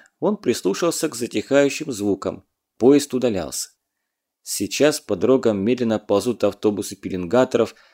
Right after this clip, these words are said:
Операторы прижали ладонями наушники, стараясь поймать голос вражеской морзянки,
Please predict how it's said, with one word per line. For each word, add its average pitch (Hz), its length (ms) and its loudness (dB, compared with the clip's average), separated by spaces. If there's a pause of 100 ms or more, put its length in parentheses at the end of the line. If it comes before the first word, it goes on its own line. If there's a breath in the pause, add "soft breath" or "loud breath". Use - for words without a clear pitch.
(220 soft breath)
Операторы 151 640 -2
прижали 139 420 0
ладонями 127 540 2
наушники, 120 840 0 (140 soft breath)
стараясь 135 600 -4
поймать 104 540 2
голос 127 380 0
вражеской 110 560 0
морзянки, 120 680 -2